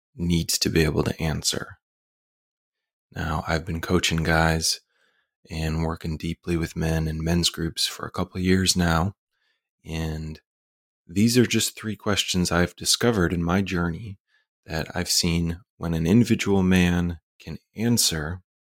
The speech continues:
the trajectory of his life starts to change. He's able to create more of the relationships he wants, be they intimate or friendship.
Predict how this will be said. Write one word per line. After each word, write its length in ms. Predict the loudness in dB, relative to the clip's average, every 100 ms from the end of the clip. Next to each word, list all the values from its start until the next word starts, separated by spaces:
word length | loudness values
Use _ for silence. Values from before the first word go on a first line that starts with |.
| _ _ _ _ _ _ _ _
the 220 | -6 -6
trajectory 760 | -6 -4 0 0 -2 0 2 2
of 100 | 0
his 180 | -6
life 460 | -2 0 0 -4 -16 _ _ _
starts 360 | -12 -6 -4 -4
to 120 | -6
change. 580 | -4 -4 -4 -8 -16 -20 _ _ _ _ _ _ _ _
He's 180 | -10 -6
able 240 | -6 -8
to 500 | -10 -6 -4 -4 -6 -10 _ _ _ _
create 420 | -8 -2 -2 -2
more 220 | -4 -2
of 80 | -4
the 160 | -6 -8
relationships 800 | -2 2 4 4 4 2 2 0
he 120 | 2
wants, 680 | 2 4 4 2 0 -2 -4 _ _ _
be 100 | -10
they 300 | -10 -10 -10
intimate 460 | -6 -4 0 0 0 -4
or 80 | -20
friendship. 720 | -8 0 2 2 2 2 0